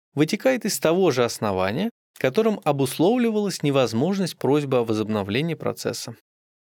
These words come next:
Мировая сделка, устранив последствия объявления несостоятельности, сохранила за кредиторами все те права, которые они имели до заключения мировой сделки, а следовательно и право просить на общем основании об открытии конкурсного процесса.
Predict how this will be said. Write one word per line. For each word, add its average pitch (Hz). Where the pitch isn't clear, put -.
Мировая 143
сделка, 165
устранив 135
последствия 131
объявления 120
несостоятельности, 131
сохранила 151
за 147
кредиторами 123
все 123
те 113
права, 117
которые 120
они 110
имели 175
до 143
заключения 151
мировой 117
сделки, 110
а 120
следовательно 143
и 110
право 135
просить 123
на 113
общем 120
основании 107
об 110
открытии 175
конкурсного 151
процесса. -